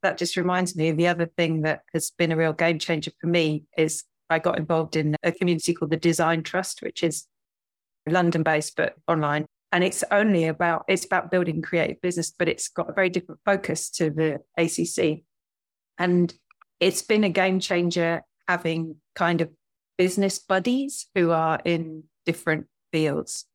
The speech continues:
And it's very handy to be reminded by people who,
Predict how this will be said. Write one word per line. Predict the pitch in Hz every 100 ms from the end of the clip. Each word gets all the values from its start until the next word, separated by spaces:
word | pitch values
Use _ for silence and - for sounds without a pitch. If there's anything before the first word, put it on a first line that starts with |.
| _ _ _ _ _
And | 170 160 160 151 - _
it's | 170 - -
very | 208 180
handy | 175 170 165 151 151 151 - _ _ _ _ _ _ _ _ _
to | -
be | 170 160
reminded | 151 165 160 156 139 143 - - _ _ _ _ - _ -
by | 151 143 135 _ _ _ -
people | 175 - 165 156
who, | 160 156 147